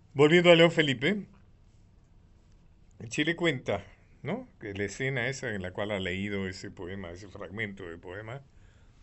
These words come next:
para mostrar que la idea del trabajo de la revolución, sobre todo de él, era un, una idea luminosa y no la idea de la alienación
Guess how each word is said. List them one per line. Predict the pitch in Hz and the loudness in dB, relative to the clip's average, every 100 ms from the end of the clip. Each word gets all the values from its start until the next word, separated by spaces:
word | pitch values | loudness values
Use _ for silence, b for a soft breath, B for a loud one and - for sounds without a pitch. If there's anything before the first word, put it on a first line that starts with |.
| b b - | b b -8
para | 92 104 | -2 0
mostrar | 101 - 101 104 104 104 | 0 2 4 6 4 0
que | 95 98 87 | -6 -4 -4
la | 85 | -4
idea | 87 92 107 104 | -2 2 4 6
del | 98 87 82 | 4 0 -2
trabajo | 85 90 101 - 90 | 0 2 0 -2 -8
de | |
la | 80 | -6
revolución, | 80 80 85 113 196 190 | -8 -8 -8 -6 -6 -6
sobre | 101 87 | -8 -10
todo | 87 90 85 90 | -8 -8 -6 -6
de | 87 | -6
él, | 85 85 - b b b b b b b - | -8 -12 -16 b b b b b b b -14
era | 87 90 92 101 95 | -8 -2 2 2 -2
un, | 87 90 110 | -6 -8 -4
una | 104 | -2
idea | 104 107 | 0 0
luminosa | 98 101 107 80 - - - | 0 0 -2 -4 -8 -16 -16
y | 107 90 | -10 -8
no | 82 92 90 | -6 -6 -6
la | 87 | -6
idea | 87 87 85 | -6 -4 -4
de | 82 80 | -6 -6
la | 80 | -8
alienación | 78 76 73 69 - 80 80 76 73 | -8 -10 -10 -12 -12 -12 -12 -14 -16